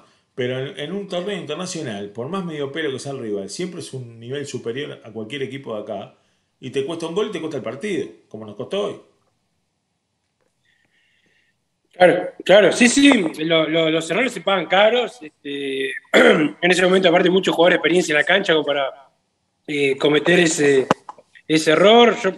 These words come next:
Speaker 2: lo, con lo poco que pudimos hablar con la gente de, de, de Peñarol, de la delegación, porque se lo sacaron rápido, por todo lo,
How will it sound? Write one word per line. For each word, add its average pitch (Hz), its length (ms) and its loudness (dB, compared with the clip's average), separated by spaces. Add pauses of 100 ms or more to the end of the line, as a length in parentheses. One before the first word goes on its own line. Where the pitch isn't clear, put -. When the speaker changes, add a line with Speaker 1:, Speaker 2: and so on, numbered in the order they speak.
(120)
Speaker 2:
lo, 156 100 -6
con 165 120 2
lo 175 140 4
poco 226 200 4
que 196 60 6
pudimos 190 280 2
hablar 180 220 4
con 170 100 0
la 156 80 -2
gente 180 280 -8
de, 147 260 0 (840)
de, 143 300 -2
de 147 100 -2
Peñarol, 156 380 2
de 170 80 4
la 160 80 6
delegación, 156 400 2
porque 151 160 -4
se 143 60 -6
lo 139 40 -6
sacaron 156 320 2
rápido, 185 480 4
por - 140 -14
todo 180 120 -2
lo, 165 100 -2